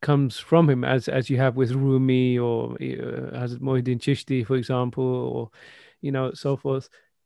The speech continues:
So is there a spiritual, um,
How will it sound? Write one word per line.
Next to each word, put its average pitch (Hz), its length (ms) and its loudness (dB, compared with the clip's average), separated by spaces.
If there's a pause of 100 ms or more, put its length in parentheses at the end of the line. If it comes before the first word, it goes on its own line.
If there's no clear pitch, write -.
So 165 400 4 (140)
is 185 240 6
there 196 320 6
a 143 400 4 (600)
spiritual, 143 1080 0 (140)
um, 127 540 -4